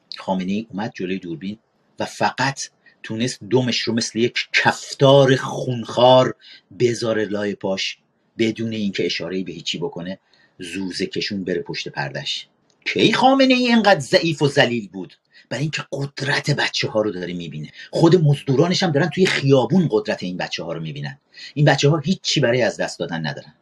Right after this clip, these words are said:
ما تا الان در ایران انقلاب ندیدیم. در تاریخ ایران تا این لحظه هیچ سابقه انقلابی وجود نداره. همه چیزهایی که برای ما تعریف کردن دروغ و افسانه بود.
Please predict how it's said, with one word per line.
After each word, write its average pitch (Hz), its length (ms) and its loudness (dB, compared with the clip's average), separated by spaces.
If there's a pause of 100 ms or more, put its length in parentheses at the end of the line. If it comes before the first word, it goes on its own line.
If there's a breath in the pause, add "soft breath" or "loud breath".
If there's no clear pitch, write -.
(260 loud breath)
ما 254 120 6
تا 202 340 4
الان 156 640 2 (300)
در 135 260 -4
ایران 113 420 -12 (240)
انقلاب 120 720 -2 (320)
ندیدیم. 113 800 -8 (220)
در 156 140 6
تاریخ 165 520 0
ایران 139 260 2
تا 117 120 -8
این 101 140 -8
لحظه 95 480 -8 (340)
هیچ - 400 -8
سابقه 131 580 -2
انقلابی 98 600 -6 (320)
وجود 135 400 0
نداره. - 380 -14 (280)
همه 180 320 4
چیزهایی 139 380 0
که 135 80 -6
برای 104 160 0
ما 95 120 -6
تعریف 92 300 -4
کردن 104 300 -2
دروغ 127 320 0
و - 20 0
افسانه 80 420 -4
بود. - 240 -20